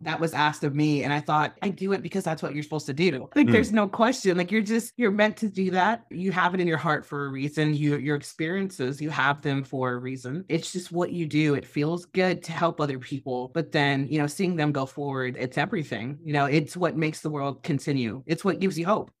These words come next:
Speaker 2: Amen.
Speaker 1: So then for you, did you ever have that thought and you're thinking, like, you know, there are people that once just disregarded your existence, and then you spend your second half of your life trying to help all of them?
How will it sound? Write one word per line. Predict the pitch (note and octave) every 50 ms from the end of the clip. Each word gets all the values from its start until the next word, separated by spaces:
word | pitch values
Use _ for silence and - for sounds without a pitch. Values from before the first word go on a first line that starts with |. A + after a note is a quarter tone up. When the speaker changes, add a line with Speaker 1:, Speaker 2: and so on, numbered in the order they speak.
| _ -
Speaker 2:
Amen. | E2 E2+ F2 F2 E2+ D2+ D2+ - _
Speaker 1:
So | - - G3+ F#3+
then | F#3 F#3 F3 F3 F3 F3
for | F3 F#3+
you, | G3+ G#3+ C4+ E4+ E4 C#4
did | G3+ F#3+ G3
you | A#3+ A#3
ever | B3 B3+ A3
have | G3+ A3 A#3 C4 B3
that | B3+ F3 C#3+ C3 -
thought | - D#3 D3+ D#3+ D#3 - - -
and | G3+ G#3
you're | G3+ G3 F#3+
thinking, | G3 - F#3+ G3 G3 - F3+ E3+ E3+
like, | D#3 D3+ D#3 D3 -
you | F#3 E3+
know, | D#3+ D#3 D#3 D3+ D3+ C#3+ - - -
there | E3+ E3 D#3+
are | E3
people | D#3+ - G#3 G3+ F#3 F3 D#3+
that | D3+ C#3 -
once | D#3 D#3+ D#3+ E3+ -
just | - D#3+ D3+ D3+
disregarded | - E3+ - - E3 D3+ E3 E3 E3 D#3+ D#3 D3+
your | D3+ D3
existence, | C#3+ D#3 - F3 E3+ - - - C3+ C3+ D3+ D3
and | - D3 C#3+
then | D3 D3 C#3+ C#3+ D3
you | D3 D3
spend | D3 - - D#3 D3 C#3+ C#3+
your | C#3+ D3 D3+
second | D3 - - D#3 D3+ - D3+ B2+
half | - C#3 C#3+ -
of | - C#3+
your | C#3 C3+
life | C3 C3+ C3+ C3+ C3 -
trying | - - C#3+ C3+ C3
to | B2+ C3+
help | C3+ - D3 C#3+ - -
all | C3 D3 D3+ F#3 G3 E3
of | B2+ B2
them? | - A#2 A2 A#2 F3+ F#3+